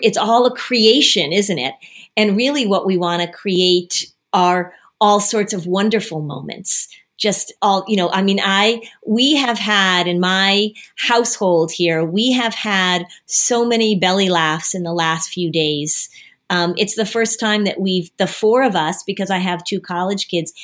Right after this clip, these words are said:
it's the first time the four of us has spent this much time together. And it is so wonderful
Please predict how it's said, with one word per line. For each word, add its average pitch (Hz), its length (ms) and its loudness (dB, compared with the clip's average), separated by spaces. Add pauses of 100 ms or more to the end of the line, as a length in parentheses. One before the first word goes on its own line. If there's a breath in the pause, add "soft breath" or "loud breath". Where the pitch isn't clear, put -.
(160 loud breath)
it's 208 160 -4
the 240 100 -2
first 254 280 -2
time 247 200 -2
the 190 120 0
four 220 340 0
of 214 100 -2
us 185 200 -2
has 170 180 -4
spent 196 300 -2
this 185 200 -6
much 180 260 -4
time 190 280 -2
together. 185 600 -2 (420 loud breath)
And 220 120 2
it 208 100 2
is 214 240 -2
so 247 640 2
wonderful 196 1040 -2